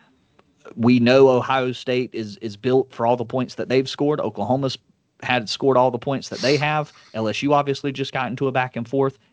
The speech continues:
and I trust Georgia, Bama, and Clemson in that situation as well. I like Wisconsin and Utah, but I don't know if I can trust them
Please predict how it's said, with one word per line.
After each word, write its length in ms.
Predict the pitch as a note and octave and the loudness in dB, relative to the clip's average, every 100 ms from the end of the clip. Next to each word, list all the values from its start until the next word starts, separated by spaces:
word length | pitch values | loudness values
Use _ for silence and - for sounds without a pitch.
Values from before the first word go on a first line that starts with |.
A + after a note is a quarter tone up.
| - | -6
and 120 | G#2+ | -2
I 80 | G#2 | -2
trust 400 | B2 A#2+ A#2 - | 0 -2 -2 -4
Georgia, 320 | B2 B2 A#2 | -2 -2 -2
Bama, 280 | A#2+ A#2+ A2 | -2 -2 -2
and 100 | G#2+ | -4
Clemson 460 | D3 C#3+ A#2+ G#2+ | -4 -2 -2 -4
in 160 | G#2+ G#2+ | -2 -2
that 200 | G#2 - | -4 -6
situation 560 | A2+ - A2 A2 - | -10 -4 -2 -2 -2
as 140 | G2+ G2+ | -6 0
well. 280 | A#2 E2 - _ _ - | 0 0 -8 _ _ -2
I 80 | |
like 440 | F#2 G2+ B2 C#3 - _ | 0 2 0 -2 -8 _
Wisconsin 580 | B2 B2 - C3 - A#2+ | -2 -2 0 -2 -2 -4
and 140 | A#2 | -2
Utah, 420 | B2 C#3+ C#3+ D3 C#3+ _ _ | -2 -2 0 0 -2 _ _
but 140 | - G#2 | -4 -2
I 60 | |
don't 220 | G#2 A#2 A#2+ | 0 0 0
know 140 | A#2 | 0
if 120 | A2+ | 2
I 100 | A2+ | 0
can 240 | G#2+ G#2 G2 | -2 -6 -8
trust 440 | - C3+ C3 - | -2 -2 -2 -6
them 340 | A#2 A2+ G#2+ | -4 -2 -2